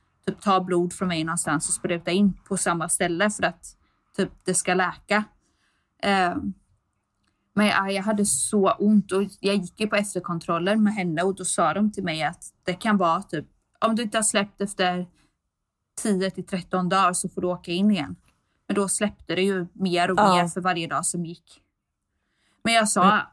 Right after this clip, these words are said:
Speaker 2: Ja,
Speaker 1: alltså
Speaker 2: det är
Speaker 1: jag
Speaker 2: så
Speaker 1: bara
Speaker 2: skönt
Speaker 1: låg ju
Speaker 2: ju.
Speaker 1: i sängen och grät de första dagarna.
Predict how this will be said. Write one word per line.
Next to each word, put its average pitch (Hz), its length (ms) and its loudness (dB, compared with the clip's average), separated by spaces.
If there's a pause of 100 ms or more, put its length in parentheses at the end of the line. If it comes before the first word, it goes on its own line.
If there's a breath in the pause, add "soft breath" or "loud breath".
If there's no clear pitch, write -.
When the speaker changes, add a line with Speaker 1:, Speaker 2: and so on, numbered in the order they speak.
(120)
Speaker 2:
Ja, 180 260 6
Speaker 1:
alltså 180 120 6
Speaker 2:
det 226 60 4
är - 40 6
Speaker 1:
jag 175 80 4
Speaker 2:
så 196 40 -2
Speaker 1:
bara 311 100 6
Speaker 2:
skönt - 120 4
Speaker 1:
låg 208 120 4
ju 208 60 4
Speaker 2:
ju. 208 60 2
Speaker 1:
i 202 60 0
sängen 202 400 0
och 196 140 -2
grät 175 360 0
de 226 120 -4
första 196 240 -4
dagarna. 160 480 -2